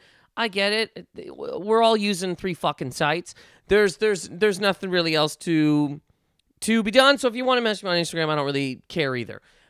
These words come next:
But anyways, um, shout outs for this week. I'm going to fuck up this name, and obviously I don't mean to. Zane. Zane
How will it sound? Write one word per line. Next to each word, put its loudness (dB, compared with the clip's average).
But 2
anyways, -4
um, -4
shout 2
outs -2
for -2
this -4
week. -6
I'm -2
going 2
to -4
fuck -2
up 0
this -4
name, -2
and -4
obviously -2
I 0
don't -2
mean -6
to. -8
Zane. 0
Zane 2